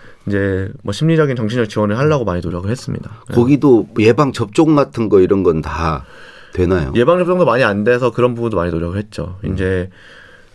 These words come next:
Speaker 1: 제가 사실 순정들 있으면서 안타까웠던 게
Speaker 2: 네.
Speaker 1: 간암 있던 환자들이,
Speaker 2: 음.
Speaker 1: 환자가 뭐
Speaker 2: 네.
Speaker 1: 사실 한 명이 아니고 여러 명이었는데 간암 있던 환자가 본인이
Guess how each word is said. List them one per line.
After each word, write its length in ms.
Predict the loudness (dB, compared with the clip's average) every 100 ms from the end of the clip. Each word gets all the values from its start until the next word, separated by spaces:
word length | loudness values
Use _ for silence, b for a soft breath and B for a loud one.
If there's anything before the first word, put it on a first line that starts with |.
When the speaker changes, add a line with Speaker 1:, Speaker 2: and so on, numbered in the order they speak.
| B
Speaker 1:
제가 140 | 0 2
사실 520 | 4 4 4 2 -4 -16
순정들 360 | -8 -2 2 2
있으면서 340 | 2 0 2
안타까웠던 520 | 2 0 0 0 -2 -6
게 100 | -4
Speaker 2:
네. 280 | -2 -4 -8 _ _
Speaker 1:
간암 400 | -2 0 2 0
있던 200 | 0 0
환자들이, 680 | 0 -2 -2 -2 -4 -4 -6 -10 -4
Speaker 2:
음. 60 |
Speaker 1:
환자가 460 | 0 0 -2 -4 -6
뭐 100 | -2
Speaker 2:
네. 20 |
Speaker 1:
사실 180 | 0 0
한 140 | 0 0
명이 160 | 0
아니고 240 | -2 -2 -2
여러 140 | -2
명이었는데 600 | -2 -4 -6 -6 -6 -8 -14 b b b -10
간암 280 | -2 0 0
있던 140 | 0
환자가 240 | 0 0 0
본인이 380 | 0 2 0